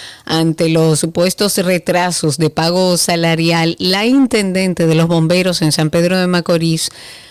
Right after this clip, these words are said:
protestó por esta situación encima de uno de los camiones que fueron trasladados ahí a las afueras del ayuntamiento.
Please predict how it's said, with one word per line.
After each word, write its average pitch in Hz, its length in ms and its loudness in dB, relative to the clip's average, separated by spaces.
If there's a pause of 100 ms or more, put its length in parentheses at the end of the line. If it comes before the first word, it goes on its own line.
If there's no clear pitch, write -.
(120)
protestó 214 640 0
por 190 160 0
esta 175 220 0
situación 170 680 0
encima 247 640 2
de 220 100 0
uno 220 160 2
de 214 60 2
los 202 120 0
camiones 190 440 -2
que - 140 -4
fueron 180 280 0
trasladados 175 760 0
ahí 165 180 0
a 175 60 0
las 160 180 -2
afueras 165 320 0
del 175 140 0
ayuntamiento. 160 800 0